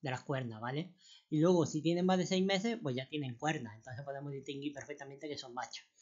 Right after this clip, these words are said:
Y también se le pueden observar los genitales al macho.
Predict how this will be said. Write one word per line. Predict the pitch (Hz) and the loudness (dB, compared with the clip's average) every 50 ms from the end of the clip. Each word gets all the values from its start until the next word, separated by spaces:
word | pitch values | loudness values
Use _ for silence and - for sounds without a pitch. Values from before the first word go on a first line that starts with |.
| - - - - _ | -20 -20 -20 -6 _
Y | - 170 175 | 8 10 10
también | 180 175 175 180 180 185 185 180 | 10 10 8 8 8 8 8 6
se | 175 | 4
le | 160 | 2
pueden | 143 156 160 160 165 165 165 170 165 165 165 170 | 2 4 4 6 6 6 6 6 6 6 4 4
observar | 170 170 156 - 175 165 160 165 165 175 | 2 0 2 2 4 4 4 4 2 2
los | 175 156 - | 0 -4 -6
genitales | 151 135 123 120 - 120 120 117 117 | -6 -10 -10 -8 -6 -6 -6 -8 -10
al | 120 110 | -14 -16
macho. | 113 110 - - - - | -20 -18 -14 -14 -14 -14